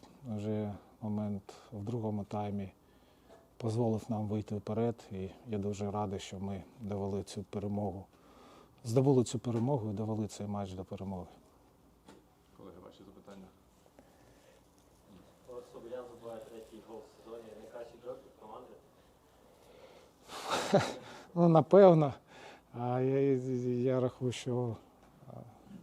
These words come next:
Speaker 1: кожен гравець атакувального плану, а, по-, йому потрібно забивати, йому,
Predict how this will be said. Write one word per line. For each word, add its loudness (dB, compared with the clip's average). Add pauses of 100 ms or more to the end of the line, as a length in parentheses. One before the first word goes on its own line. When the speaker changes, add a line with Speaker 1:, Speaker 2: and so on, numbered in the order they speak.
(600)
Speaker 1:
кожен 4
гравець 2 (120)
атакувального 0
плану, 0
а, -8 (520)
по-, -2 (720)
йому 4
потрібно 4
забивати, 2
йому, -2